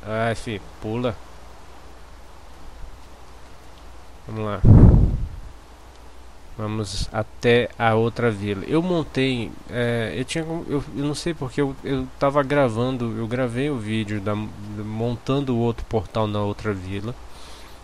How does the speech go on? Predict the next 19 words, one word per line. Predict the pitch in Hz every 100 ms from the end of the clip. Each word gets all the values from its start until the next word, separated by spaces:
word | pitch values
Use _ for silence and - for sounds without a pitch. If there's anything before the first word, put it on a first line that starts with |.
| -
E | 117
aconteceu | 120 135 127 131 - 131
alguma | 127 127
coisa | 143 127
estranha | 131 - - 120 127 147 127 110
e | 113 123
o | 131
vídeo | 107 117 127
não | 127
foi | 131 - 135
gravado, | 139 139 117 110 113 107
não | 110 123
gravou. | 139 143 107 113 120
Eu | 113
fiquei | - - 117
falando | - 120 110 117
aqui | 113 -
pro | 117 143
nada. | 131 107 113 101 98